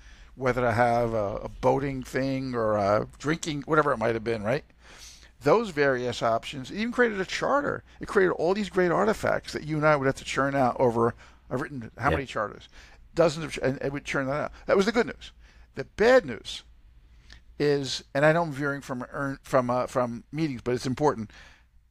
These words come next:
Speaker 1: The earned value numbers were wrong. For those of you who don't know, earned value is a technique mostly largely used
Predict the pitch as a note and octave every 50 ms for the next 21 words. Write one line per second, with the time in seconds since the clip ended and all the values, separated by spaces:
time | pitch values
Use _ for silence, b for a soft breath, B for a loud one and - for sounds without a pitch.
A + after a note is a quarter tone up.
0 | _ - C3+ C3+ - E3+ F3+ G#3 G#3+ G3+ F3+ C#3+ E3 E3+ D#3+ F3+ F3 E3+ D#3+ C#3+
1 | C3+ B2+ B2 A#2+ A#2 G#2 A#2 A#2+ A2+ A2 B2+ C3+ B2+ A2+ A2 G#2 - B2 B2+ C3+
2 | C3 B2+ C3 B2 A#2+ D3 D#3 C#3+ C#3 B2+ A2+ A2 G#2+ - C3 C3 B2+ B2 A2 G#2+
3 | A#2+ A2+ A#2 A#2+ A#2 A2+ G#2+ - B2+ A2+ - - A#2+ A#2+ - - G3+ F#3 F#3+ G3+
4 | A3 A3+ G#3+ - - - D#3+ E3 D#3 D3 C#3 B2 B2+ C3 C3 C3 C3 C#3 C#3 C3
5 | A#2 A#2+ B2 B2+ B2 A#2+ A2+ A#2 B2 B2 B2 A#2+ A#2+ A2+ - - -